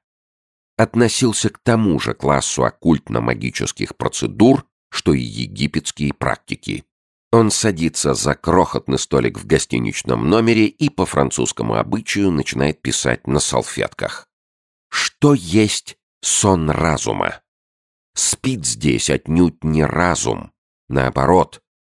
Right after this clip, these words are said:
это сон, полностью посвященный разуму, отданный ему и названный по его имени.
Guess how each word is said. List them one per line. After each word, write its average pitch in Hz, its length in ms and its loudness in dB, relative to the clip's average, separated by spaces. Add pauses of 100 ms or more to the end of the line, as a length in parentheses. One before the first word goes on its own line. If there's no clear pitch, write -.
(200)
это 92 360 0
сон, 117 540 2
полностью 90 760 4
посвященный 76 840 0
разуму, 62 760 -2 (320)
отданный 53 840 2
ему 55 340 0
и 67 80 4
названный 92 880 2
по - 160 -4
его 64 360 -2
имени. 50 640 -6